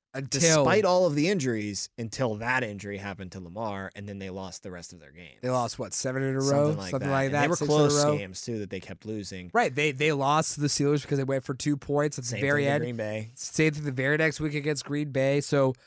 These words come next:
Speaker 1: they were competitive, sure.
Speaker 2: No, they were the one seed until
Speaker 1: And
Speaker 2: he went down. Like, he w-,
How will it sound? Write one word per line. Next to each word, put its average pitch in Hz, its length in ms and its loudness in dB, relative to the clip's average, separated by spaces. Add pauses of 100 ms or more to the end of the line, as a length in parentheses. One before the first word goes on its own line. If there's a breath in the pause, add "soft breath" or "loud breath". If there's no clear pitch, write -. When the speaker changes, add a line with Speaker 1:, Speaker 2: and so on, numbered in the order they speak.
(160 soft breath)
Speaker 1:
they 226 100 4
were 302 140 4
competitive, 160 580 0
sure. 175 360 0
Speaker 2:
No, 147 140 -4
they 131 140 -2
were 175 140 2
the 190 80 2
one 175 320 -2
seed 71 340 -6 (100)
until 120 220 -2
Speaker 1:
And 185 80 2
Speaker 2:
he 139 80 0
went 139 160 -4
down. 165 400 -4
Like, 113 300 -10
he 117 400 -6
w-, 170 180 -6